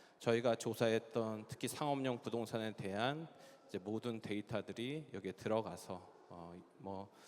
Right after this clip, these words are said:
직방에서도 이제 뭐 아니면 부동산 일일사에서도, 어, 만들었던 그런 플랫폼을 이제 저희가 이제 상업용 부동산을 대상으로 이제 만든다는 거죠. 그래서 올해 말에 저희가, 아, 그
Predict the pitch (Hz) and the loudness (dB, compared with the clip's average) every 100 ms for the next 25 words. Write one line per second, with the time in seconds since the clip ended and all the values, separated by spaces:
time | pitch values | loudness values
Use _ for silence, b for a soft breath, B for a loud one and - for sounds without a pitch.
0 | B B 123 - 139 131 131 123 123 117 | B B -2 4 6 6 4 2 0 -2
1 | 92 - 92 90 - - 95 90 - - | -4 -6 -6 -6 -10 -14 -10 -10 -12 -10
2 | 95 104 107 - 110 117 120 131 127 123 | -6 -4 -4 -4 -2 0 0 0 2 4
3 | 110 107 107 98 95 - B B B - | 2 0 -2 -4 -6 -14 B B B -8
4 | 87 87 87 98 104 113 - 104 104 98 | -6 -6 0 0 2 -2 -2 -6 -6 -6
5 | - 151 147 127 113 147 185 170 - 98 | 0 2 2 -2 0 0 0 -4 -10 -10
6 | 95 - 98 101 101 95 90 - 151 147 | -6 0 0 2 0 -2 -4 0 2 2
7 | 131 123 110 107 101 95 92 92 90 110 | 0 -2 -4 -4 -4 -6 -4 -4 -4 -4
8 | 90 95 143 165 B B B 92 90 90 | -4 -4 -4 -6 B B B -8 -4 -4
9 | 95 123 123 104 85 85 101 107 - - | -2 2 2 0 -6 -8 -10 -12 -14 -10
10 | 92 95 101 113 110 95 92 95 143 156 | -8 -6 -2 0 0 -2 -2 -2 -2 -6
11 | B B B - 95 95 98 92 95 110 | B B B -8 -6 -6 -6 -6 -8 -10
12 | 95 92 - | -10 -10 -10